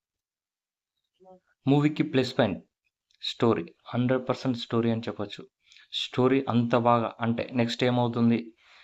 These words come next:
అని మనం గెస్ చేయనంత క్లియర్గా రాశారు. And ఎక్సలెంట్ స్టోరీ రైటింగ్, ప్రొడక్షన్ వాల్యూస్ కూడా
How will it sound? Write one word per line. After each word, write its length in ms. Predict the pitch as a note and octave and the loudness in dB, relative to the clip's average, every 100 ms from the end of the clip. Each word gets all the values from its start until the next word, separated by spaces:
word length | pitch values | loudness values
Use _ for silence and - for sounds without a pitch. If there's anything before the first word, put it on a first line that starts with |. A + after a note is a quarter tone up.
| - | -6
అని 120 | A2+ A#2+ | 2 4
మనం 200 | A#2 A#2 | 4 4
గెస్ 260 | A#2+ A#2 | 2 -2
చేయనంత 400 | - B2 A#2+ A#2 A#2 - _ | 0 2 2 0 -2 -8 _
క్లియర్గా 440 | - B2+ C3+ C3 B2+ | 0 2 4 2 0
రాశారు. 400 | A#2 A2+ G2 - _ _ _ G#2 | -2 -4 -12 -14 _ _ _ -4
And 160 | G#2 G2+ _ _ _ _ | -4 -6 _ _ _ _
ఎక్సలెంట్ 460 | - G#2+ - C3+ B2+ | -4 -4 -2 0 0
స్టోరీ 320 | - A#2+ A#2+ | -2 -2 0
రైటింగ్, 360 | A#2 A2+ B2 B2+ _ _ _ _ _ _ _ _ _ _ _ _ | 0 -2 -4 -10 _ _ _ _ _ _ _ _ _ _ _ _
ప్రొడక్షన్ 440 | - A#2+ A#2+ B2+ A#2+ | 2 4 4 2 2
వాల్యూస్ 320 | A#2 A#2 A#2 | 2 2 -2
కూడా 200 | - A#2 | -4 -2